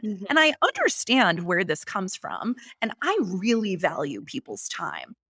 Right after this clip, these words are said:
Speaker 2: But I don't know how to explain to my brain that it needs to figure out all
Speaker 1: <laughs>
Speaker 2: of the feedback that it might have about this one thing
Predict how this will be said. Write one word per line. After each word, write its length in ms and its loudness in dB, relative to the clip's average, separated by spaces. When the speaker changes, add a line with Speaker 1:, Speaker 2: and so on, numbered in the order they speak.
Speaker 2:
But 140 0
I 140 4
don't 240 2
know 220 6
how 320 0
to 180 -4
explain 720 0
to 160 -4
my 220 0
brain 680 -4
that 140 0
it 160 0
needs 720 0
to 280 0
figure 640 0
out 500 6
all 520 6
Speaker 1:
<laughs> 0 -
Speaker 2:
of 80 -2
the 280 4
feedback 800 6
that 140 2
it 120 -2
might 360 0
have 540 6
about 280 2
this 180 -4
one 380 2
thing 400 0